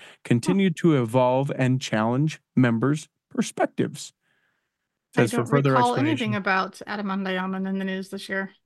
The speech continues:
Speaker 2: Hmm.
Speaker 1: Uh, m-, maybe something with, uh, I mean, uh, Book of Mormon musical is starting to become one of the longest running things, and in that they reference,
Speaker 2: Mm,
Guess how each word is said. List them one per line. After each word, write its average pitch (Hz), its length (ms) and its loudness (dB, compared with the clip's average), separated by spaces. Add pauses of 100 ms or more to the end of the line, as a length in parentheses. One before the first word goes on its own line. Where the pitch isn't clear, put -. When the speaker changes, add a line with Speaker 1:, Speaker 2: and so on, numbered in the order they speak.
(300)
Speaker 2:
Hmm. 269 80 2 (240)
Speaker 1:
Uh, 202 680 2 (120)
m-, 214 260 4
maybe 226 340 4
something 202 640 2
with, 190 500 2
uh, 175 640 2
I 160 80 0
mean, 156 540 2
uh, 139 180 2
Book 147 220 0
of 175 60 2
Mormon 170 320 4
musical 156 400 2
is 139 80 0
starting 143 260 2
to 139 60 4
become 135 260 2
one 135 120 4
of 131 60 0
the 127 80 2
longest 139 460 0
running 135 300 2
things, 131 420 2
and 120 160 2
in 123 160 4
that 123 260 2
they 135 120 4
reference, 127 560 0
Speaker 2:
Mm, 196 200 -4